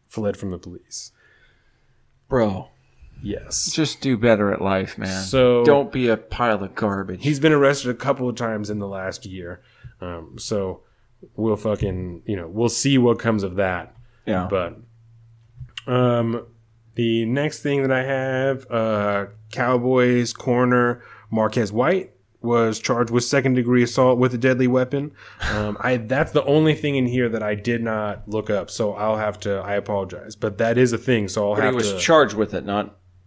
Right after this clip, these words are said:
Speaker 2: yeah.
Speaker 1: Yeah, he was charged with it, so I'll have to look up the story on that one. But the big one that we can talk about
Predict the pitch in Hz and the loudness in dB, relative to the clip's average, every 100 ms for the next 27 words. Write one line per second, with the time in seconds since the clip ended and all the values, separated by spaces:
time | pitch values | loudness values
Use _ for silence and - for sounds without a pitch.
0 | _ 107 78 - 98 80 - 117 120 104 | _ -10 -10 -10 -12 -12 -8 -4 -2 -2
1 | 120 107 101 107 113 - 120 - - 113 | -2 -2 -2 -4 -4 0 0 0 -8 -4
2 | 113 113 117 117 101 98 - 117 107 104 | -2 0 -2 -2 -4 -8 -4 -2 -2 -2
3 | 101 104 107 107 - - - 123 107 156 | -4 -2 -2 -4 -8 -20 -4 -4 2 4
4 | 220 214 185 165 156 143 139 135 123 123 | 6 6 4 2 0 -2 -2 -4 -4 -4
5 | 127 127 120 - | -2 -2 -4 -8